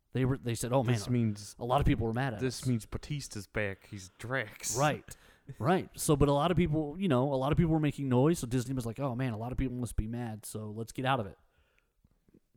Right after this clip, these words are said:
Speaker 1: Now, fast forward, same people making the same noise this time. And this time they said, "We're gonna vote with our money." And the end result of that voting with the money is three million dollars.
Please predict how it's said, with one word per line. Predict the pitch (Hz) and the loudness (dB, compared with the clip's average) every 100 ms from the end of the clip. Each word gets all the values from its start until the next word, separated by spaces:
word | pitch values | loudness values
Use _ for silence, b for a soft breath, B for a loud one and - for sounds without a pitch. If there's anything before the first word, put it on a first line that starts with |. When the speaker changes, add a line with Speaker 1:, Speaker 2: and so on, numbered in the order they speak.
| _ _ | _ _
Speaker 1:
Now, | 143 139 | -8 -4
fast | - 156 - | 0 0 0
forward, | - 120 127 170 - _ - _ | -2 -2 -2 -6 -12 _ -20 _
same | - 156 143 | -6 -4 0
people | 151 139 | 0 0
making | 139 123 127 | -2 -4 -6
the | |
same | 117 147 135 | -6 -6 -4
noise | 135 120 113 | -2 -2 -2
this | 196 277 | -2 -2
time. | - 104 147 - _ _ _ _ _ _ - | -4 -6 -6 -8 _ _ _ _ _ _ -18
And | - 127 | -6 -2
this | 175 | 0
time | 147 131 | 0 -2
they | 127 | -4
said, | 135 127 | -4 0
"We're | 147 | 0
gonna | 123 | 0
vote | 104 135 139 | 0 0 0
with | 139 | 0
our | 143 | -2
money." | 131 107 - - _ _ _ _ _ _ _ _ _ _ _ _ _ _ - | -2 -4 -8 -18 _ _ _ _ _ _ _ _ _ _ _ _ _ _ -6
And | 135 | -4
the | 127 | 0
end | 151 170 | 2 2
result | 160 147 170 | 4 2 2
of | 151 | 2
that | 143 135 | 2 4
voting | 139 143 | 4 6
with | 143 - | 2 -2
the | |
money | 143 160 208 202 _ _ _ _ | -2 -2 -4 -6 _ _ _ _
is | - | -12
three | - 113 | -8 -4
million | 123 135 160 | -4 -4 -4
dollars. | 240 - - | -8 -12 -20